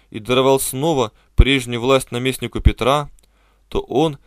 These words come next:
прямо и категорически заявил мне, что он никому и никогда никакой власти земной не поручал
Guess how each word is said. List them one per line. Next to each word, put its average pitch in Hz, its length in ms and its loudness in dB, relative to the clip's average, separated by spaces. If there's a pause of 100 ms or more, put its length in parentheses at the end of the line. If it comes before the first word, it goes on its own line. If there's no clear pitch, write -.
(240)
прямо 143 440 4
и 139 40 -4
категорически 139 800 -2
заявил 131 500 -2
мне, 92 300 -10 (420)
что - 300 -4
он 151 280 -2
никому 147 520 -4
и - 20 -6
никогда 139 580 -2
никакой 143 380 -4
власти 139 460 0
земной 123 360 -4
не 120 100 -6
поручал 120 600 0